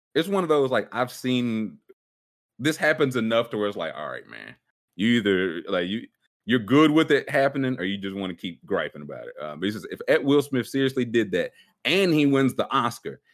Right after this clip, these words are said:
he just stained the greatest moment of his career." You cannot do that S dollar sign,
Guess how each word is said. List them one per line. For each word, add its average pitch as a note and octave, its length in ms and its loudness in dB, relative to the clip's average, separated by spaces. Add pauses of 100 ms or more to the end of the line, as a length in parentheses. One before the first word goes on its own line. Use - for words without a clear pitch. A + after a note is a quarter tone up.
(340)
he G#3+ 160 6
just F3+ 240 2
stained C#3+ 380 2
the G#2+ 60 2
greatest A#2+ 520 0
moment G2+ 320 -4
of F2+ 60 -12
his G2 160 -6
career." E2 400 -10 (300)
You G3 240 -2
cannot E3+ 600 2
do D3+ 220 4
that C#3 240 4 (440)
S D#3 320 0
dollar D3+ 440 2
sign, C#3 460 0